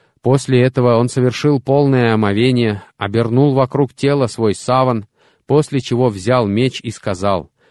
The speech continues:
«О Аллах, я заклинаю тебя сделать меня первым из тех, кому суждено погибнуть, и даровать нам победу». И он действительно погиб первым, и Аллах даровал мусульманам победу. Наша следующая тема —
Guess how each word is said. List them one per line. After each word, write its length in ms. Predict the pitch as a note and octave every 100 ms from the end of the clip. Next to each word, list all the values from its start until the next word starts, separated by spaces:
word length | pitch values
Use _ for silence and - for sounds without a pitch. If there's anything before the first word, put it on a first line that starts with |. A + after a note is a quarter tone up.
| _
«О 160 | C#3 D3
Аллах, 500 | A2+ G#2 G#2+ G2 _ -
я 200 | G#2+ B2+
заклинаю 580 | C3+ C3+ C#3 C#3+ D3 C3+
тебя 260 | C3+ C3
сделать 480 | G#2+ G2 C#3+ C3 B2
меня 280 | B2+ A#2+ G#2+ -
первым 480 | D#3 D#3+ B2+ B2+
из 300 | A2 A2+ G2+
тех, 320 | - C#3+ C3 _ _ -
кому 240 | B2 C#3
суждено 480 | - A#2+ A#2 B2 A#2+
погибнуть, 600 | A#2+ A#2+ D3+ C3+ G#2+ - _ -
и 120 | D#3+
даровать 580 | C#3 C#3 C3+ B2 A#2+ -
нам 240 | A2+ A2
победу». 600 | F#2+ G2+ G2 G2 F2 D2 _ _ _ _ -
И 100 | B2+
он 160 | C3 A2
действительно 680 | G#2 - C3+ - C3 A#2+
погиб 360 | G2+ G#2 G#2 -
первым, 460 | - C3 C3 B2 A2 _ _ -
и 80 |
Аллах 440 | B2+ B2 B2+ C#3 A2+
даровал 500 | A#2+ A2+ G2+ A#2 A2
мусульманам 640 | G2+ - F#2+ F2 F2+ F2
победу. 520 | D#2 E2 E2+ D#2 D#2 _ _ _ _ _ - - _
Наша 280 | A#2+ C#3+ -
следующая 600 | C3+ D3+ D3 C3 - B2
тема — 460 | G#2 C#3 C3+ G2+